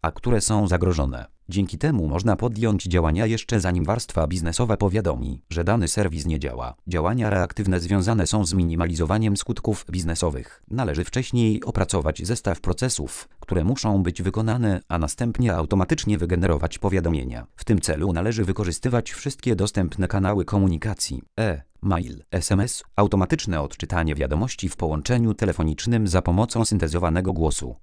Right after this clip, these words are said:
komunikator BlackBerry, przy czym niezbędne jest zebranie odpowiedzi,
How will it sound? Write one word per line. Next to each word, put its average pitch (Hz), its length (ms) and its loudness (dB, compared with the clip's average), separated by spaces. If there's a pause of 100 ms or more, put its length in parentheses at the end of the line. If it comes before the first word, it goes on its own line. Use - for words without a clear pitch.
komunikator 95 680 0
BlackBerry, 80 480 -2 (180)
przy - 180 0
czym 113 260 4
niezbędne 87 540 2
jest 92 220 -2
zebranie 107 520 2
odpowiedzi, 85 600 0